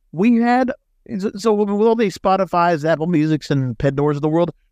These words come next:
we don't have any tastemakers. And it's not an algorithm that's going to do that for us.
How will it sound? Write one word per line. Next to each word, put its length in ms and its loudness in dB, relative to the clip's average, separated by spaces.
we 140 2
don't 160 4
have 160 2
any 140 4
tastemakers. 720 -2
And 120 2
it's 140 -4
not 220 2
an 140 -2
algorithm 500 2
that's 120 0
going 200 0
to 80 -2
do 260 0
that 220 0
for 180 -4
us. 200 -12